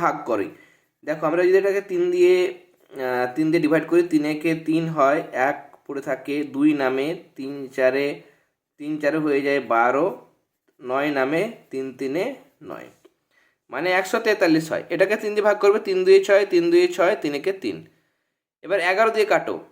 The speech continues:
এগারোকে এগারো, আছে চোদ্দো, তাহলে বারো, তেরো, চোদ্দো, তিন পড়ে থাকে,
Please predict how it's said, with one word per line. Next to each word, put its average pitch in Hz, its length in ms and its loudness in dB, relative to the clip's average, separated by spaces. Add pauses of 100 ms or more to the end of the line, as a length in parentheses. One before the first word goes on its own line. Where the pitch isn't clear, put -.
এগারোকে 196 420 0
এগারো, 196 380 4 (200)
আছে 147 260 0
চোদ্দো, 190 460 2
তাহলে 156 180 -4
বারো, 156 400 4
তেরো, 175 260 0
চোদ্দো, 165 360 -2
তিন 208 340 -4
পড়ে 190 180 4
থাকে, 170 360 -2